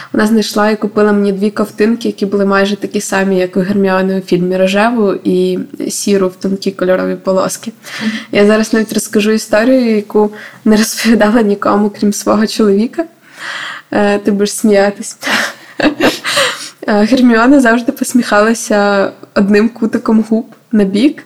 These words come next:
Speaker 1: і коли мені було десь десять-одинадцять, я дивилась на її фото і тренувалася посміхатись так само. І воно так і залишилося. <laughs> Я дуже, я навіть пам'ятаю, що був якийсь журнал, типу, «Мадмуазель» чи щось та-,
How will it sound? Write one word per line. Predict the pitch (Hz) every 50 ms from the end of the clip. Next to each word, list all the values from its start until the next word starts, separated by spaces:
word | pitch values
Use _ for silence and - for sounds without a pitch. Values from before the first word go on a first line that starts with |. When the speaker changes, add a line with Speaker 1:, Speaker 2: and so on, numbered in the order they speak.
| _ -
Speaker 1:
і | 226
коли | 208 - 220 208 208
мені | 208 214 208
було | 208 208 202 196
десь | 196 196 220 214 -
десять-одинадцять, | 220 226 233 - - 269 269 - 226 208 202 196 196 202 220 - - 220 220 -
я | 202
дивилась | 196 190 196 196 196 202 202 202 - -
на | 208
її | 202 202
фото | 196 - 196 196 196 - 202
і | 202 202
тренувалася | - - 214 208 208 202 196 185 190 190 214 208 - -
посміхатись | 220 - - - - 285 294 285 - 247 247 - - 330 330 -
так | - 262 254 -
само. | - - - 240 240 247 254 254 233 - - - - - - - - - - - - - _ -
І | - 302
воно | 269 302 339 392 381 370
так | 359 392 370 370 - 370
і |
залишилося. | 359 359 339 330 320 339 339 339 339 - - 302 277 277 339 - - - 320 302
<laughs> | - - - - - - 254 247 - - - - - 311 262 - - - - - - - - 311 - - - _ - - - - - - - 659 622 - - - - - -
Я | 302 247 240 240 233
дуже, | 240 269 277 269 240 -
я | - 254 247
навіть | 262 277 277 277 277
пам'ятаю, | 294 277 262 254 - - 233 233 240 233
що | 226 - - - 208
був | 208 208 214 214
якийсь | 220 - - 233 226 214
журнал, | 220 214 220 208 202 208 214 220 208
типу, | 220 202 - 214
«Мадмуазель» | 202 196 202 196 190 202 196 202 202 202 196 196 196 185 185 202 214 220
чи | - -
щось | - - - 196 - -
та-, | -